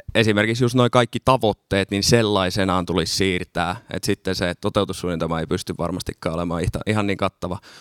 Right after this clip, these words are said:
mutta se, että ne tavoitteet on sellaisenaan käyttökelpoisia.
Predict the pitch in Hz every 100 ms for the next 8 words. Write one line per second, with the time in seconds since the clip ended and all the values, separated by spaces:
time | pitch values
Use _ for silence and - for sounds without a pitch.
0 | _ 92 - 104 92 85 95 90 107 98
1 | 101 - 82 82 - - - 92 98 90
2 | 80 80 82 82 - - - - - -